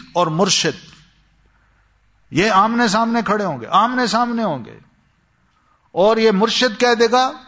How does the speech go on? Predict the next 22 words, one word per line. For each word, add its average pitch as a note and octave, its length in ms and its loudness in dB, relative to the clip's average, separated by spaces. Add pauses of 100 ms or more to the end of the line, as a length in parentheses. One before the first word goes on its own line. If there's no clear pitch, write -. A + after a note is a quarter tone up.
(340)
"میں B2 220 -12
نے D3 60 -10
تو D3+ 120 -12
کبھی D#3 240 -8
نہیں F#3 100 -12
کہا C3 180 -8
تھا G#2 160 -18
اس - 160 -20
کو - 100 -20 (460)
کہ F3 80 -6
تم - 180 0
مجھے C4 220 0 (100)
خدائی F#3 260 2
کا A#3 160 0
درجہ B3 220 0 (120)
دو، G#3+ 80 -10 (2000)
تم A#3+ 100 4
مجھے B3+ 260 4
بڑا A3+ 240 2
بناؤ، A#3+ 380 2 (240)
تم B3+ 100 6
مجھے B3 240 2